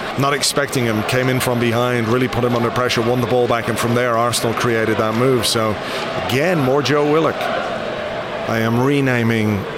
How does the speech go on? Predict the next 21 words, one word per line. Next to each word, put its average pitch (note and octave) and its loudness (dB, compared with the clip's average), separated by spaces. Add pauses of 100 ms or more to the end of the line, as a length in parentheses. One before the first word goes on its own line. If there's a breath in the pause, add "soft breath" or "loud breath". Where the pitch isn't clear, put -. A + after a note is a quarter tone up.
David A2+ 2
Alaba G#2+ -2
the A#2+ 0
skeleton A2+ 0 (340)
because G#2 0 (100)
Pierre-Emerick A2+ 0
Aubameyang G#2 0
has G#2 0
just - 0 (360)
skinned A#2+ 0
him, E2+ -2 (440)
literally B2 0
skinned G#2 0
him. D#2+ -2 (280)
Well, A2+ 0
not A#2 2
literally, G2 0 (580)
figuratively, F#2 0 (800)
metaphorically, F#2+ 0 (680)
but G#2+ -2
still G2+ 0